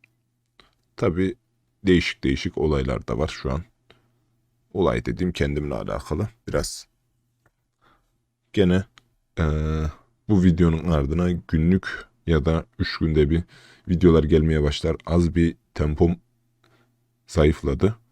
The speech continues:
İster istemez bir bunalımdayım. <laughs> Öylelikle, e,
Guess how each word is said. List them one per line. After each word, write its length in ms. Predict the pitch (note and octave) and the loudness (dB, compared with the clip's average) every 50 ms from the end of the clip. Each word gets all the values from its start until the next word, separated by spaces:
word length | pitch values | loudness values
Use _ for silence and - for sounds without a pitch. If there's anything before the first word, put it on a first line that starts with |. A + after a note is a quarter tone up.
| _ _ _ _ _ _ _ _ - | _ _ _ _ _ _ _ _ -10
İster 280 | - - - - C#2+ C#2 | -10 -8 -4 -2 -2 -2
istemez 600 | C2+ - - C#2 C2+ D2+ E2+ F#2+ - - - - _ _ _ _ _ _ _ _ _ _ _ _ _ _ _ _ | -4 -6 -6 -6 -2 -2 -2 -4 -4 -10 -20 -20 _ _ _ _ _ _ _ _ _ _ _ _ _ _ _ _
bir 200 | - D#2 D#2 - - _ _ _ _ _ _ _ _ - | -4 -4 -4 -4 -8 _ _ _ _ _ _ _ _ -2
bunalımdayım. 800 | E2+ D2+ D2 C#2 C2+ B1+ D2 C#2+ C#2+ D2 D2 C#2 B1+ A#1+ A#1 - _ - | 0 0 0 -2 -2 -4 -4 -4 -2 -2 0 0 -2 -2 -6 -10 _ -6
<laughs> 80 | G#2 - - _ _ _ _ _ _ _ _ _ _ _ _ _ _ _ _ _ _ _ _ _ _ _ _ _ _ _ _ _ _ _ _ _ _ _ _ _ _ _ _ _ _ _ _ _ _ _ _ | -6 -6 -8 _ _ _ _ _ _ _ _ _ _ _ _ _ _ _ _ _ _ _ _ _ _ _ _ _ _ _ _ _ _ _ _ _ _ _ _ _ _ _ _ _ _ _ _ _ _ _ _
Öylelikle, 640 | - F#2 F#2 F2 E2+ D#2+ C#2+ C#2 - - F#2 G2 G#2 G2 _ _ _ _ _ _ _ _ _ _ _ _ _ _ _ _ _ _ _ _ _ _ _ _ _ _ - | 0 2 4 4 2 2 -2 -4 -4 -4 -4 -4 -4 -6 _ _ _ _ _ _ _ _ _ _ _ _ _ _ _ _ _ _ _ _ _ _ _ _ _ _ -4
e, 60 | F2 | -2